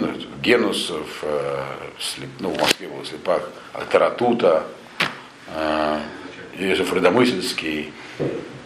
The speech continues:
э, Фурман, Эльман, не знаю,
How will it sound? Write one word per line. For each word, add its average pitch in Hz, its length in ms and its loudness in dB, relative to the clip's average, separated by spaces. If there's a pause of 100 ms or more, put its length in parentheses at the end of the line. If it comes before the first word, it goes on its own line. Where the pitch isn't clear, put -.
(140)
э, 78 340 4 (720)
Фурман, 110 640 6 (720)
Эльман, 113 380 4 (440)
не - 60 -12
знаю, 73 160 -10